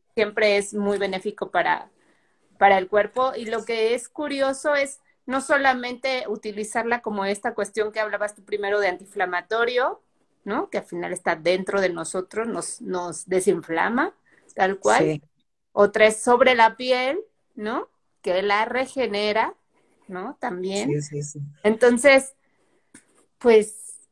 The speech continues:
Speaker 1: es una maravilla. Y, y
Speaker 2: Sí.
Speaker 1: es eso, tenemos el remedio enfrente de nosotros y no lo vemos.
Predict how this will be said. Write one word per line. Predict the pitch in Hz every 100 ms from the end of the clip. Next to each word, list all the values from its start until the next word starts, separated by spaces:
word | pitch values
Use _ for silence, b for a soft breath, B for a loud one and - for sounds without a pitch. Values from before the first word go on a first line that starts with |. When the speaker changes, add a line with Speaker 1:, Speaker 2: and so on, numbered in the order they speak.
| _
Speaker 1:
es | - 220
una | 339 311
maravilla. | 196 180 170 185 240 - _ _ _ _ -
Y, | 214 226 202
y | - 233 220 208 226 220 208
Speaker 2:
Sí. | - _ _ _ -
Speaker 1:
es | 269 269
eso, | 262 277 302 -
tenemos | 202 208 240 269 262
el |
remedio | 214 202 208 226 240 262 262 247
enfrente | 220 208 226 233
de | 247
nosotros | 208 208 208 254
y | 247
no | 208
lo | 202
vemos. | 190 233 180 196